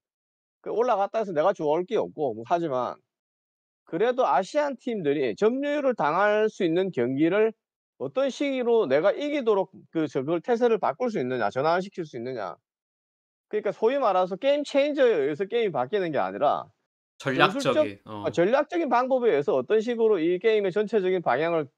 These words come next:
Speaker 1: 우리가 틀어올 것이냐 하는 거. 근데 그거는 뭐 많은 전문가들이 좀 연구를 해볼 필요가 있지 않나,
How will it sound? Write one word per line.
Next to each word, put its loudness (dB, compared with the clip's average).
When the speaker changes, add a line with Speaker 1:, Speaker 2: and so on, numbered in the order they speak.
Speaker 1:
우리가 -6
틀어올 -2
것이냐 -6
하는 -8
거. -6
근데 -16
그거는 -2
뭐 0
많은 0
전문가들이 0
좀 -2
연구를 0
해볼 2
필요가 2
있지 0
않나, -2